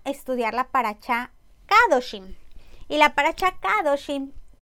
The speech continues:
Kadoshim significa pueblo apartado. Y la encontramos en Vaikra, capítulo diecinueve, verso uno, al capítulo veinte, verso número veintisiete.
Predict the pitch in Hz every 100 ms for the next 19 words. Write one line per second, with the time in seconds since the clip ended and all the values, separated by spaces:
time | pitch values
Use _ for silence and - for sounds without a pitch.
0 | - 359 381 320 285 294 262 254 302 -
1 | 320 - - 320 330 339 311 254 - 226
2 | 214 208 - - 254 240 202 208 - -
3 | - - 349 349 349 339 311 330 403 415
4 | - 302 262 240 226 - 277 320 _ 302
5 | 302 254 277 269 254 254 254 254 277 285
6 | 262 262 262 285 262 302 330 320 269 254
7 | 247 226 254 302 302 269 233 262 330 349
8 | 330 294 294 294 330 302 302 302 311 302
9 | 311 302 381 392 - 262